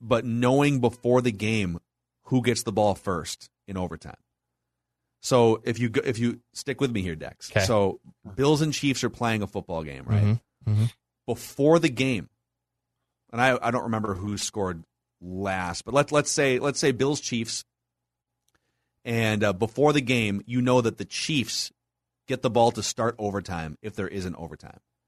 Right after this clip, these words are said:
Speaker 1: And you're Buffalo, and you're driving, you're down by a touchdown at the end of regulation, and you score, and now you're down by one.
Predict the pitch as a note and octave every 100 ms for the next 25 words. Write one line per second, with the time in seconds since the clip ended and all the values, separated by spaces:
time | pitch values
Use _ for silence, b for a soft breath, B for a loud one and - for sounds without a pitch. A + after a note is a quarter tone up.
0 | _ _ _ _ _ - A2+ B2+ G#2+ D3+
1 | C#3+ A2 G2+ A2+ A2+ A#2+ B2 A2+ G2+ F#2+
2 | A2 A2 G2+ F#2 B2 A#2+ G#2+ F#2+ F2+ F#2+
3 | F#2 F2 F2 D#2+ E2 A2 A2 - _ _
4 | _ _ _ _ _ - F#2+ G2 - -
5 | F#3 C#3+ - _ G2 G2+ G#2 G#2 G2+ G2+
6 | F#2 F2+ C#3 C3+